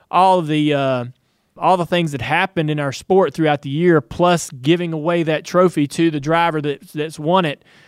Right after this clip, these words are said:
I think we should race in that town. We should showcase our product in that same town we do that celebrating in. So, um, there's some, there's a lot, just a big teaching lesson for me, to be honest, to learn more about how all that comes together.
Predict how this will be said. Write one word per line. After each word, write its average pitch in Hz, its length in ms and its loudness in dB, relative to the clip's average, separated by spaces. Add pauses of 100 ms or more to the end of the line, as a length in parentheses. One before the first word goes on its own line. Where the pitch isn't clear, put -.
(160)
I 156 60 -2
think 185 180 0
we 175 80 2
should 156 160 -4
race 180 420 0
in 175 160 -4
that 151 220 -8
town. 147 400 -4
We 147 120 -6
should 151 280 -6
showcase 196 720 0
our 170 200 0
product 185 580 0 (420)
in 175 140 -4
that 175 160 -4
same 170 280 -4
town 170 280 -2
we 156 100 -2
do 160 200 2
that 156 200 -2
celebrating 147 600 -2
in. 156 260 -4
So, 127 300 -4 (540)
um, 135 360 0
there's 147 160 0
some, 143 400 -6
there's 170 200 -2
a 208 40 -2
lot, 226 220 2
just 226 200 -2
a 202 40 0
big 180 300 0 (200)
teaching 180 300 -2
lesson 151 320 -2
for 131 180 -8
me, 143 440 -4 (100)
to 143 100 -6
be 135 180 -2
honest, 139 480 -4
to 131 160 -6
learn 135 240 -4
more 139 160 0
about 135 380 -2 (440)
how 147 180 2
all 151 60 4
that 156 140 -4
comes 160 220 -2
together. 185 360 -2